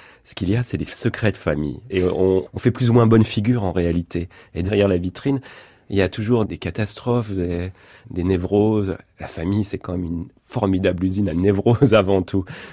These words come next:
Donc, euh, celle-là, elle est, peut-être qu'elle est, elle semble plus déglinguée que les autres parce qu'elle, elle n'arrive pas à faire bonne figure et qu'elle est dans des, des circonstances, euh, particulièrement difficiles. Mais finalement, euh, c'est une famille comme les autres, c'est-à-dire que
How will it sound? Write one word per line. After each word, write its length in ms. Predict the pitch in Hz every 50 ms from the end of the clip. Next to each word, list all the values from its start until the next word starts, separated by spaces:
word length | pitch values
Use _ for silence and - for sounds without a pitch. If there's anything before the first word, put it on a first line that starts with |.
| - -
Donc, 200 | 101 92 - -
euh, 300 | 104 95 92 90 90 87 82 - -
celle-là, 280 | - - 104 95 110 107
elle 60 | 98
est, 540 | 92 90 90 87 85 87 - - - - - _ _ _ - - - -
peut-être 220 | - - 87 -
qu'elle 120 | - 92 87
est, 80 | 82 - - _ -
elle 100 | - 90
semble 300 | - - - 95 90 85
plus 120 | 80 - 98
déglinguée 400 | 95 90 87 92 90 87 90 87
que 120 | - - 90
les 140 | 87 87
autres 120 | 98 98 -
parce 180 | - 71 - -
qu'elle, 440 | - 82 80 78 80 - - - - _
elle 100 | - -
n'arrive 260 | 82 78 85 82 -
pas 100 | - 90
à 40 | 85
faire 180 | - - 82 82
bonne 160 | 80 82 78
figure 300 | - - 87 92 95 90
et 40 | 80
qu'elle 120 | - 80 80
est 60 | 78
dans 100 | 82 80
des, 240 | 82 78 76 76 - - _ - - - - - - -
des 60 | - -
circonstances, 760 | - - 80 - - 82 78 - - 85 80 80 - - -
euh, 220 | 78 76 76 76
particulièrement 680 | - - 73 - - - - - 90 82 78 82 85 82
difficiles. 580 | 85 87 92 90 - 127 123 - - 160 143 123 - - - - - _ _ _
Mais 60 | - 90
finalement, 560 | - - 110 98 92 98 123 135 139 135 110
euh, 180 | 101 98 92 101
c'est 280 | - - - - - 101
une 120 | 98 98
famille 400 | - - 95 92 110 117 117 113
comme 260 | - - 127 113 113
les 160 | 120 123 120 135
autres, 140 | 139 131
c'est-à-dire 340 | - - 104 101 98 104 98 -
que 140 | 101 95